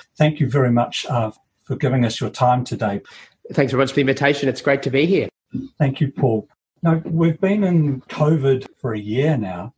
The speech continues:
Speaker 1: and it seems like quite a long time, a year. Do, do you remember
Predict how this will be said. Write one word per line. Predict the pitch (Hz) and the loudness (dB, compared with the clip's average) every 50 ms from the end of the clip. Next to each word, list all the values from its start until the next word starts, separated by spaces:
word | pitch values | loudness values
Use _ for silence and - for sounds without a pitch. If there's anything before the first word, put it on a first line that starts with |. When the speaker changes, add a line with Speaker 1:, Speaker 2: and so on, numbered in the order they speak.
| _ _ _ _ - | _ _ _ _ -4
Speaker 1:
and | 123 123 123 131 123 - - - - 185 156 - | -2 -2 -2 -2 -4 -6 -12 -16 -14 -16 -12 -6
it | - 160 160 - | -4 -4 -4 -4
seems | - - 165 170 170 135 - | 0 0 2 2 2 2 2
like | 139 127 131 - | 2 0 0 -2
quite | - - 147 131 123 | -2 0 0 0 2
a | 113 | 0
long | 113 123 127 120 113 110 | 0 0 0 0 0 -4
time, | - - 127 131 147 156 135 | -2 0 0 2 2 2 0
a | 113 107 | 0 -2
year. | 98 98 98 95 95 92 98 - | -2 -2 -4 -4 -4 -6 -8 -6
Do, | - 170 185 | -8 -8 -8
do | 147 - 165 | -4 -2 0
you | 175 208 220 220 196 - | 0 0 0 -2 -4 -2
remember | 147 147 147 143 143 156 165 147 147 127 120 120 | 0 0 2 2 4 2 2 2 2 0 0 -2